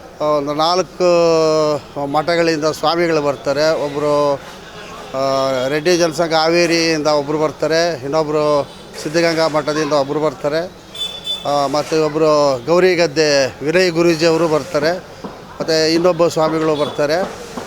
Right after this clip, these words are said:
ಆ, ಆ, ಮುಖ್ಯ ಅತಿಥಿಗಳಾಗಿ, ಆ, ನಮ್ಮ ಬೆಂಗಳೂರು ದಕ್ಷಿಣ ವಿಧಾನಸಭಾ ಕ್ಷೇತ್ರದ ಶಾಸಕರಾದಂಥ ಎಂ ಕೃಷ್ಣಪ್ಪನವರು ಬರ್ತಾಯಿದ್ದಾರೆ.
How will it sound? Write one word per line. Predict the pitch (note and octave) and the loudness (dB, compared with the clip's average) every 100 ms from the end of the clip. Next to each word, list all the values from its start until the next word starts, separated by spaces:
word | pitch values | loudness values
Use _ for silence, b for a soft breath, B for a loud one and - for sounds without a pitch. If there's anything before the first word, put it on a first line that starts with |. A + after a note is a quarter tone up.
| B B B - - | B B B -16 -6
ಆ, | D3+ D#3 D3+ D#3 D3 - D3+ | 0 2 4 4 0 -2 0
ಆ, | D3+ | 2
ಮುಖ್ಯ | D3+ E3+ - | 2 0 0
ಅತಿಥಿಗಳಾಗಿ, | E3+ D#3+ F3 E3+ F3 D#3+ D#3 D#3 E3 D#3+ C#3+ B2+ | 0 2 2 2 2 2 2 2 2 0 0 -2
ಆ, | A#2 - C3+ C3+ | -4 -6 -4 -4
ನಮ್ಮ | C3 C3 C3+ C3 B2+ A2+ - - - | -4 -4 -2 0 0 -4 -10 -14 0
ಬೆಂಗಳೂರು | E3+ F3+ F#3 F3 D#3 | 4 6 6 4 2
ದಕ್ಷಿಣ | E3 - F3+ F3 D#3+ D3+ | -2 0 2 2 2 0
ವಿಧಾನಸಭಾ | C#3+ E3 D#3+ D#3+ D#3 | 0 0 0 -2 -2
ಕ್ಷೇತ್ರದ | D3+ D3+ - C#3+ D3 | -4 -8 -6 -6 -4
ಶಾಸಕರಾದಂಥ | - D3+ C#3 D#3+ D3+ D3+ - D3 A2+ B B B D#3 | -2 -4 -2 -2 -2 -2 -2 -4 -4 B B B -2
ಎಂ | E3+ | -2
ಕೃಷ್ಣಪ್ಪನವರು | - D#3+ - E3+ D#3 D3+ D3+ E3+ F3 E3 D3+ C#3 | -2 -6 -2 -2 -2 0 2 4 4 4 2 0
ಬರ್ತಾಯಿದ್ದಾರೆ. | C3+ B2+ D3 C#3+ C#3 F3 | -2 -2 -2 0 0 -2